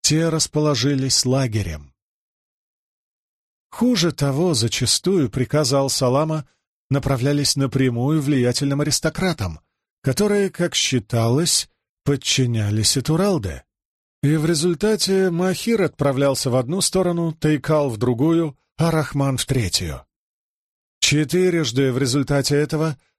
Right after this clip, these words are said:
происходили сражения из-за того, что части армии сослепу натыкались ночью одна на другую,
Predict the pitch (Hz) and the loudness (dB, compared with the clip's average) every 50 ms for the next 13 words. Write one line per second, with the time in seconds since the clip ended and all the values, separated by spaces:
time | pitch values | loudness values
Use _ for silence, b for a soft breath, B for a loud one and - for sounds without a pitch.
0 | _ - 156 170 165 160 - - - 147 139 127 147 156 147 143 - - - 143 | _ -2 0 0 2 0 0 0 0 0 0 0 0 0 0 0 0 0 0 0
1 | 139 131 131 165 156 127 113 104 92 80 76 _ _ _ _ _ _ - 135 143 | 0 2 2 0 0 -2 -4 -4 -6 -8 -12 _ _ _ _ _ _ -2 0 0
2 | 135 113 107 127 139 - 147 143 151 165 - - 143 127 - - 165 165 156 - | 2 2 2 0 0 0 -2 -2 -2 -2 -2 -2 -2 -2 -2 0 0 0 0 -2
3 | - - 139 143 170 180 180 160 139 127 117 107 - - - 165 190 196 180 - | -2 -2 0 0 0 0 0 0 0 -2 -2 0 0 0 2 2 2 0 0 0
4 | - 139 123 117 107 - 120 120 120 120 - - 123 - 156 165 160 151 135 - | 0 0 0 0 0 -2 -2 0 0 0 0 -2 -2 0 0 0 0 0 0 -2
5 | - 147 160 175 165 - - 156 147 143 131 139 156 175 170 170 165 160 156 175 | -2 0 0 -2 0 0 0 0 0 0 0 0 -2 -2 -2 -2 -2 -2 0 -2
6 | 180 170 185 196 180 147 117 101 90 87 _ | 0 0 0 0 2 0 0 -2 -4 -10 _